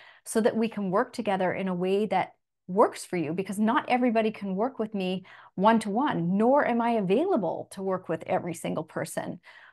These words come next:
one-to-one. That's kinda like the top tier of what I offer. So this year for me is really about focusing back on me, everything that I want, and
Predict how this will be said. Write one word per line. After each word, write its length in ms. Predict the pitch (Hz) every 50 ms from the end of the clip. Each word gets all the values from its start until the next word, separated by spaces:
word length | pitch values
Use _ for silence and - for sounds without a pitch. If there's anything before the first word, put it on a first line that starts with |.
| _ _
one-to-one. 640 | - 185 185 185 185 180 - - 160 143 117 117 -
That's 200 | 226 262 262 -
kinda 240 | - - 247 233 220
like 200 | 196 185 175 175
the 80 | 165
top 500 | 170 - - - 247 226 - - - -
tier 600 | - - - 240 247 226 190 175 175 180 170 175 - - - _ _ _ _ _ _ _
of 320 | - 196 190 190 185 185 - -
what 340 | - 185 180 202 190 190 -
I 140 | 180 185 -
offer. 600 | - - 214 240 254 247 - - - - - - _ _ _ _ _ _ _
So 160 | _ - 233 220
this 320 | 214 214 277 269 - -
year 240 | 214 214 262 294 294
for 220 | 294 - 220 202
me 320 | 202 214 247 277 262 - -
is 160 | 202 180 180
really 480 | 175 175 208 233 269 262 240 233 -
about 560 | - 185 180 170 196 220 233 202 170 - 175 -
focusing 540 | - - 240 240 - 254 240 - 233 208
back 320 | 180 - 175 185 202 - - -
on 300 | 185 180 170 170 165 170
me, 340 | 180 202 233 247 277 277
everything 500 | - - 214 220 262 262 247 254 220 208
that 140 | 190 - - -
I 220 | 190 202 226 240 233
want, 440 | 196 180 170 170 170 175 175 - - _ - - _ _ _ _ _ _ _
and 480 | - 220 220 220 226 226 220 226 220 220